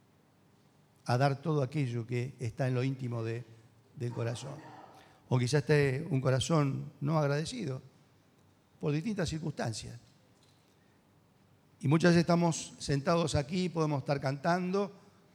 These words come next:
podemos reunirnos, pero en lo íntimo de tu corazón, quizás de mi corazón,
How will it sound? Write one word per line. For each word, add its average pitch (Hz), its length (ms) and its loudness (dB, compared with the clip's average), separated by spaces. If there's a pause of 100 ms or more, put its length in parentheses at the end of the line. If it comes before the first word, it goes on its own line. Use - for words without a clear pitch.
(560)
podemos 147 220 0
reunirnos, 196 840 2 (580)
pero 156 200 6
en 147 80 6
lo 151 120 8
íntimo 226 500 6
de 165 80 6
tu 226 200 0
corazón, 185 500 2
quizás 147 260 0
de 180 80 2
mi 202 100 -2
corazón, 160 540 -2